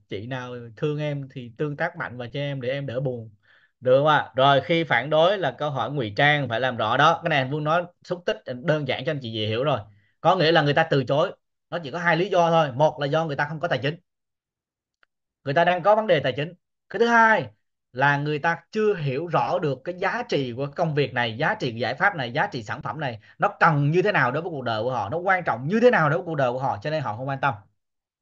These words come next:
Tại sao anh Vương nói điều này? Bởi vì hồi xưa anh Vương vào đây, anh Vương cũng không có tiền. <coughs> Anh Vương làm sale nhưng mà hồi đó anh Vương cũng chưa có tiền đâu. <coughs>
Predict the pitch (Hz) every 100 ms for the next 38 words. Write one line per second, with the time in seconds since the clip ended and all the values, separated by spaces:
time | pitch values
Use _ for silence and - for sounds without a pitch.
0 | _ _ _ 135 143 214 202 175 196 214
1 | 190 151 127 101 _ _ 143 190 180 151
2 | 190 196 160 185 165 151 170 160 156 139
3 | 135 175 175 147 123 107 - _ - -
4 | 233 - _ 156 185 165 139 175 180 180
5 | 143 135 - _ 143 147 185 170 165 135
6 | 117 156 180 170 135 131 143 - _ _
7 | -